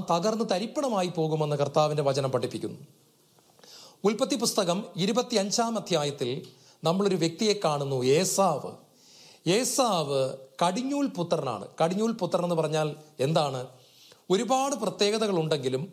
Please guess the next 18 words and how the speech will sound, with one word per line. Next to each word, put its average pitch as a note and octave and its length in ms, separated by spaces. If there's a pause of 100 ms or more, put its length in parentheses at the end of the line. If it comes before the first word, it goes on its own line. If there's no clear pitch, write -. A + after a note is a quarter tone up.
(100)
ഒരു F#3+ 120
പ്രധാനപ്പെട്ട G#3+ 540
കാര്യം E3 300
ഞാൻ C#3+ 160
പറയാം. G#2 260 (680)
അതായത് F3+ 480 (520)
കടിഞ്ഞൂൽ C#4+ 560
പുത്രന് F#3 560 (140)
താഴെ F3 480 (200)
രണ്ട് G3 360
സഹോദരന്മാരുണ്ടെന്ന് D#3+ 960
വിചാരിക്കുക. C3 500 (880)
അപ്പൻ്റെ G3 560 (100)
സ്വത്ത് F#3 540
വിഭജിക്കുന്ന G3 580
സമയത്ത് C#3 520 (460)
ഇളയ B3 400
സഹോദരന് E3+ 720